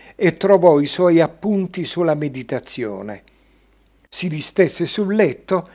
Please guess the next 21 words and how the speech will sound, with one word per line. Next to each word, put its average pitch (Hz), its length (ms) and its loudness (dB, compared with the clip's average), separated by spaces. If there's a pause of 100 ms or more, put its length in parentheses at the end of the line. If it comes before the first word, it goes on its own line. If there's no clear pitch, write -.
e 214 140 0
li 208 200 0
esaminò. 123 760 -2 (1800)
Dal 175 260 6
giorno 196 360 0
dopo 120 340 -2
avrebbe 147 380 0
avuto 151 320 -2
molto 165 340 0
più - 300 -8
tempo 117 420 -4
per 127 220 -8
se - 160 -8
stessa 117 680 -6 (440)
e 175 80 -2
poteva 190 440 0
aggiornare 147 640 0
il 131 100 -4
suo 135 240 -6
programma 147 640 -2
per 131 340 0